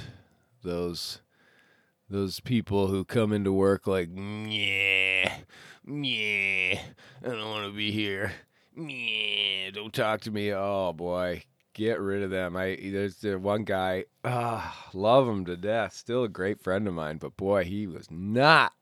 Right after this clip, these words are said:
a morning person, and I'm sure maybe a few people know who I'm talking about. I won't name any names.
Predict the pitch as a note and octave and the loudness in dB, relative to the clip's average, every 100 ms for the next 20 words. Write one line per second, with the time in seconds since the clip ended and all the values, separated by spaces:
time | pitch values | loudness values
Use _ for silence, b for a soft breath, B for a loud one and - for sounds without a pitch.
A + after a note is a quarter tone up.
0 | - F#2+ G2 F#2+ F2 E2+ E2 D#2+ D#2 E2+ | -10 -8 -4 -4 -4 -8 -8 -8 -8 -12
1 | D#2 E2 F#2 - A2+ G#2+ G#2 F2 _ _ | -12 -10 -10 -8 -2 0 0 -4 _ _
2 | _ _ _ _ _ - D#2+ F#2+ F2+ E2 | _ _ _ _ _ -14 -4 0 0 -2
3 | D#2 F2 D#2+ F#2 - E2 E2 D#2+ E2 D#2 | -4 -4 -2 -4 -4 -4 -2 0 -2 -4
4 | E2+ D#2 - E2 D#2+ E2+ - C3+ F#2+ F#2+ | -2 -4 -2 -4 0 2 6 4 6 2
5 | F2+ F2 E2+ F#2 G2+ G2 | 0 -2 -2 -2 -2 -4